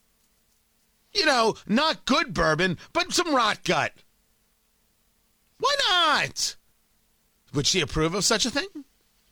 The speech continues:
Whoopi's problem is that she's never once been confronted with a conversation that forces her to examine her position. And what I have found in my life is that way too many people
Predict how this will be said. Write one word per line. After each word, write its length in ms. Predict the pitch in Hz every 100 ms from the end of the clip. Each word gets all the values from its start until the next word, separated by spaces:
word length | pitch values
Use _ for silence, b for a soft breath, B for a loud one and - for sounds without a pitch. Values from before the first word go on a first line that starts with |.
| _ _ _ _ _ _ B B B B B -
Whoopi's 500 | 101 147 214 196 165
problem 380 | - 151 156 139
is 200 | 113 101
that 160 | 123 110
she's 240 | 131 107
never 240 | 135 143
once 220 | 127 123 101
been 180 | 117
confronted 640 | 104 101 - 127 135 - 92
with 120 | 98
a 60 | 87
conversation 1120 | 135 127 98 92 - 127 127 123 101 76 - _ _ _ B B B
that 160 | 131 120
forces 480 | - 180 175 160
her 100 | 151
to 140 | 131 143
examine 480 | 120 107 147 139 127
her 100 | 117
position. 520 | 135 147 269 - - - _ _ B B B B B B B
And 100 | 170
what 100 | 175
I 180 | 220 320
have 180 | 277
found 340 | - 180 147 127
in 80 | 127
my 140 | 120
life 380 | 113 120 170 185
is 100 | 170
that 160 | 196
way 220 | 180 247 302
too 160 | 285
many 200 | 262 247
people 460 | 208 262 262 247